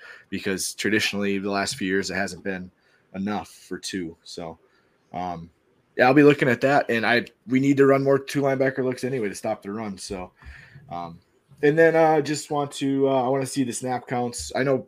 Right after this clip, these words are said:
Za'Darius, uh, w-, with their pass rushers, um, see how he deploys the Smith brothers. Well, they're not, you know, the Smith bros, not actually bros, but that's what, that's what everybody calls them. I know Za'Darius is a little questionable for week one with his back, but,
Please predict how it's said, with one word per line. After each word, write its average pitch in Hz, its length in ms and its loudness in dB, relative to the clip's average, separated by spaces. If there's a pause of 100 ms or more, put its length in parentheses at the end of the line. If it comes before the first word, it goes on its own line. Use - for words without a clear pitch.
(100)
Za'Darius, 123 540 2
uh, 117 140 -8
w-, 101 200 -4
with 117 120 -8
their 110 120 -8
pass 117 320 -6
rushers, 113 460 -8
um, 95 320 -8 (1120)
see 123 140 -4
how 131 140 8
he 123 60 4
deploys 117 580 0
the 107 100 -10
Smith 120 320 -6
brothers. 117 540 -4
Well, 92 120 -8
they're 98 100 -6
not, 101 180 -6 (500)
you 113 80 -2
know, 101 240 -4
the 113 80 -2
Smith 135 300 4
bros, 120 420 2 (180)
not 123 160 2
actually 120 300 0
bros, 104 260 -4
but 107 80 -8
that's 104 220 -4
what, 107 140 -6 (100)
that's 101 220 -12
what 104 60 -6
everybody 104 300 -6
calls 101 240 -6
them. 101 140 -14 (260)
I 120 80 2
know 135 100 4
Za'Darius 123 640 0
is 107 100 -10
a 107 40 -8
little 110 180 -6
questionable 120 440 -6
for 110 80 -14
week 113 180 -10
one 117 120 -6
with 110 100 -8
his 98 80 -10
back, 104 400 -4
but, 92 200 -10